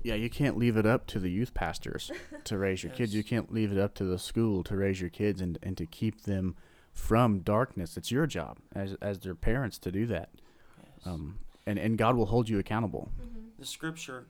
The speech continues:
Speaker 3: gives, I think, one of the most bold promises. And I believe it's Proverbs, but I could be way off. But it says, "Raise a child in the way he should go,
Speaker 2: Mm-hmm.
Speaker 3: and when he's old, he will not depart from it."
Speaker 2: Mm-hmm.
Speaker 3: Now, it doesn't say,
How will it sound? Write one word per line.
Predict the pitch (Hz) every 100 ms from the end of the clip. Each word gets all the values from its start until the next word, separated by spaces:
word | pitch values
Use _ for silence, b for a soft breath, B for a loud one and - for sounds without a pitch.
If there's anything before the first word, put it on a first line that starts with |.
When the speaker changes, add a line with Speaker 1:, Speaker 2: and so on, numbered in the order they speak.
| _ _ _
Speaker 3:
gives, | 143 131 120 -
I | 135
think, | 143 131 117
one | 127
of | 123
the |
most | 123 123 - -
bold | 127 127 127
promises. | - 123 131 135 - 160 - - b b b b b b - _ -
And | 131
I |
believe | 123 139 170
it's | 175 -
Proverbs, | 185 180 165 175 165
but | 113
I |
could | 120 139
be | 123 120
way | 127 131
off. | 131 139 -
But | 139 131
it | -
says, | - 127 123
"Raise | 123 131 139 151 160
a |
child | 165 135 131 120 120
in | 127
the | 127
way | 127 127
he | 131
should | - - 127
go, | 127 123 120
Speaker 2:
Mm-hmm. | - 240 -
Speaker 3:
and | - 131
when | 139
he's | 135 127 -
old, | 143 139 127 120
he | 123
will | 120 127
not | 127 123
depart | 127 - 127 147
from | - 131 117
it." | 101 _ _
Speaker 2:
Mm-hmm. | B B B B -
Speaker 3:
Now, | 143
it | 143
doesn't | 185 196 233
say, | - 247 208 196 196